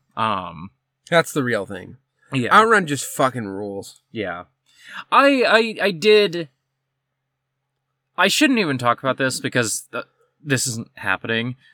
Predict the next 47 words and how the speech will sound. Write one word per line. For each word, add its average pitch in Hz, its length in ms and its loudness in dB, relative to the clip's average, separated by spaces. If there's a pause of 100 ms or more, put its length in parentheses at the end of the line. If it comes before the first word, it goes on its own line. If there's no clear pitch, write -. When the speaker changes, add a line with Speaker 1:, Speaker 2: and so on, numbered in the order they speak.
Speaker 1:
but 156 140 2
I 180 60 4
did 175 220 2
briefly 127 440 2
fantasize 120 680 2
about, 117 260 0
like, 110 160 -2 (220)
what 233 160 2
if 330 220 0
Em 170 160 0
and 156 100 -2
I 139 160 4
just 123 260 -2
never 127 300 2
went 123 220 -2
back 107 240 -2
to 127 80 -16
doing 113 240 -6
Gotham 107 320 -2
City 113 200 -8
Limits 104 380 -4
and 117 100 -4
instead 117 380 -2
we 120 120 -4
did 117 200 -2
a, 107 140 2
like, 98 380 -4 (640)
once 127 360 0
every 139 240 2
two - 240 -4
months 120 380 -4
game 135 300 -6
club 139 260 -2
podcast 143 560 -2
where 143 80 -2
we 123 140 -4
just 117 200 -6
talked 117 280 -2
about, 104 260 0
like, 101 260 -4
arcade 104 440 -6
games. 143 540 2
<laughs> - 60 -16 (600)
Speaker 2:
Yeah. 151 300 2
Speaker 1:
Or 143 100 0
just, 143 200 -2
like, 147 220 0